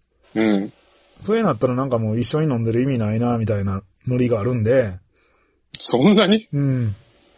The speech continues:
Speaker 2: だから、できれば四人っていうのは一番、四人までが動きやすいんですよ。
Speaker 1: うん。
Speaker 2: もうそれ以上になったらもう特別なイベントですよね。
Speaker 1: そ-、
Speaker 2: 宴会って。
Speaker 1: そうなの？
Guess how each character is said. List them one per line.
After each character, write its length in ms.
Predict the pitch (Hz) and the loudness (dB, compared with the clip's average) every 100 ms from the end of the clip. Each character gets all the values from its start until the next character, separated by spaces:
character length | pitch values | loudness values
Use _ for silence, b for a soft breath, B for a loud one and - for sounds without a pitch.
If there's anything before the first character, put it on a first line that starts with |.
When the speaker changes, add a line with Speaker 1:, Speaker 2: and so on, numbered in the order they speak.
| _ _ _ _ _ _ _ b b b b _ - | _ _ _ _ _ _ _ b b b b _ -2
Speaker 2:
だ 100 | 175 | 0
か 120 | 170 | 2
ら、 220 | 143 113 - _ _ | 2 -2 -8 _ _
で 160 | 147 180 | -2 0
き 100 | 196 | 2
れ 100 | 190 | 2
ば 160 | 180 160 | 4 2
四 160 | 160 | 2
人 260 | 175 165 123 | 2 0 -2
っ 280 | - - _ | -8 -20 _
て 100 | 139 | 2
い 60 | |
う 40 | 127 | 2
の 80 | 120 | 2
は 60 | |
一 180 | 127 147 | 0 0
番、 280 | 147 147 165 _ _ _ | 0 -2 -6 _ _ _
四 140 | 160 185 | 0 2
人 220 | 233 160 | 4 4
ま 120 | 214 | 4
で 100 | 233 | 4
が 100 | 180 | 4
動 140 | 160 165 | 2 2
き 80 | |
や 100 | 175 | 2
す 100 | 160 | 2
い 40 | 135 | -4
ん 40 | |
で 60 | 104 | -2
す 60 | |
よ。 160 | 120 - _ _ _ _ _ - | -4 -6 _ _ _ _ _ -4
Speaker 1:
う 100 | 101 | -2
ん。 300 | 92 95 113 _ _ _ _ _ _ _ _ _ _ _ _ _ _ _ _ _ _ _ _ | -2 -4 -8 _ _ _ _ _ _ _ _ _ _ _ _ _ _ _ _ _ _ _ _
Speaker 2:
も 120 | 175 | 0
う 40 | 180 | 4
そ 120 | 240 | 4
れ 80 | 262 | 4
以 40 | |
上 60 | 214 | 2
に 40 | |
な 80 | 151 | 0
っ 40 | |
た 100 | 135 | 2
ら 80 | 139 | 0
も 160 | 131 123 | 2 -2
う 60 | |
特 200 | 110 165 | -2 0
別 240 | 190 196 226 | 2 2 2
な 80 | 139 | 2
イ 80 | |
ベ 100 | 147 | 0
ン 40 | 156 | 0
ト 100 | 170 | 0
で 80 | 160 | 2
す 80 | |
よ 100 | 165 | 0
ね。 200 | 101 95 - _ _ b b b _ _ _ _ _ _ _ _ _ - | -2 -6 -12 _ _ b b b _ _ _ _ _ _ _ _ _ -4
Speaker 1:
そ-、 100 | 147 | 0
Speaker 2:
宴 160 | 135 135 | 2 0
会 180 | - 120 | 0 2
っ 40 | |
て。 60 | 156 | 4
Speaker 1:
そ 100 | 262 | 4
う 20 | |
な 120 | 120 | 2
の？ 120 | 90 | 0